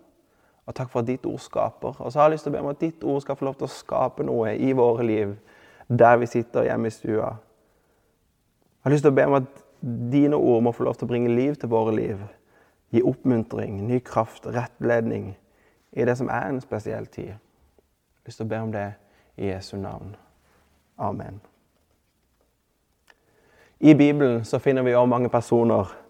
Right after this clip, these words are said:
som, som Marit Bjørgen måtte stå i en slags venteperiode. Noen måtte virkelig lære seg å vente, og en av de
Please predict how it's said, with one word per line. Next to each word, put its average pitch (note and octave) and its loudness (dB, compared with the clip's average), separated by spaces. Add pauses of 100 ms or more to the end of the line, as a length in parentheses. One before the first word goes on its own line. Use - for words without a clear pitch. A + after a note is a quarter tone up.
(300)
som, C3 6
som C3 2
Marit A#2+ 4
Bjørgen A#2+ 0
måtte A2+ -4
stå A#2+ 2
i A#2 6
en A#2 2
slags A#2 4
venteperiode. A2 4 (1000)
Noen D3+ 10
måtte D#3 4
virkelig C#3+ 0
lære A#2+ 0
seg A#2 0
å A#2 2
vente, A2 -6
og - 0
en D#3 8
av C3+ 8
de C#3+ 8